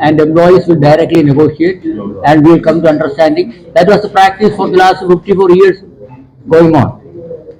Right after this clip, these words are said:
But unfortunately, this time it was, it could not happen, and that is why we came here, all the five federation leaders, to discuss about what action we have to take it. My colleagues will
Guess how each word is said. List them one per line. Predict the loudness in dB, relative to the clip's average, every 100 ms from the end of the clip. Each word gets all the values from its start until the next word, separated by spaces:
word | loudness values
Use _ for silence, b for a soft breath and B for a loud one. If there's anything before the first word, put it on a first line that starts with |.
| -4
But | 0
unfortunately, | 2 2 2 2 2 2 2
this | 0 0
time | 2 2 0 -6 -14 -12 -14 -14 -4
it | 0
was, | 2 0 -4
it | -8 -2
could | -2 0
not | 0 2
happen, | 2 2 2 0 -2 -12 -18 -20 -8
and | 0 2
that | 2 2
is | 2
why | 2 2 0 -2 -18 _ _ _ 0
we | 0 2
came | 2 4 4
here, | 4 2 -2 -10 -4
all | 0 2
the | 2
five | 0 -2
federation | -2 -2 -2 -2 2
leaders, | 4 2 0 -4 _ _ _ 0
to | 2
discuss | 2 0 0
about | 2 2
what | 2 0 0
action | -4 -4 -2
we | 0
have | 0
to | -4
take | -6 -6
it. | -8 -14 _ _ _ _ _ _ _ _ _ -12 -2
My | 0
colleagues | 2 2 2 2
will | 2 2 -2